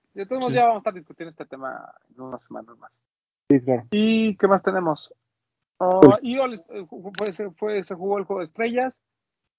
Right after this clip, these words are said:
Speaker 1: Cleveland, celebrando el setenta y cinco aniversario de la N B A. En el medio tiempo una ceremonia muy bonita, ahí donde estaban todos mis viejitos ahí.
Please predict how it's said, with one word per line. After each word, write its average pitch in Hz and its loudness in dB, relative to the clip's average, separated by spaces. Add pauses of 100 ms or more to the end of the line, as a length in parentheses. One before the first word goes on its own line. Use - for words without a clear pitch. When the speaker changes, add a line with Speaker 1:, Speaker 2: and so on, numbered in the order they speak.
Speaker 1:
Cleveland, 226 0
celebrando 160 -8
el 156 -12
setenta - -10
y 123 -4
cinco 190 -6
aniversario 160 0
de 151 4
la 147 2
N 143 -2
B 170 4
A. 226 2 (640)
En 139 -8
el 143 -4
medio 151 0
tiempo 165 -4
una 156 -4
ceremonia 139 -8
muy 147 -6
bonita, 147 -2
ahí 139 4
donde 131 -4
estaban 127 -4
todos 131 2
mis 120 -10
viejitos 120 -4
ahí. 135 2